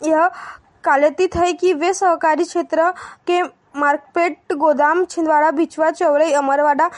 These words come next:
तामिया, पांडुना व सौसर, एमपी एग्रो, उमरा नाला व नई सब्जी मंडी गोरैया से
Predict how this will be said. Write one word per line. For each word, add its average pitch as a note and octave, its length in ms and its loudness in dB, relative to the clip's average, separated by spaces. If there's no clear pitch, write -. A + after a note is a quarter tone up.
तामिया, D#4 380 2
पांडुना E4 480 2
व E4 240 4
सौसर, D#4+ 560 0
एमपी D4+ 400 0
एग्रो, D#4+ 420 -2
उमरा D#4 280 2
नाला E4 320 2
व F4 160 4
नई F4 300 0
सब्जी E4+ 320 -2
मंडी E4+ 320 0
गोरैया D#4 720 0
से F4 300 -4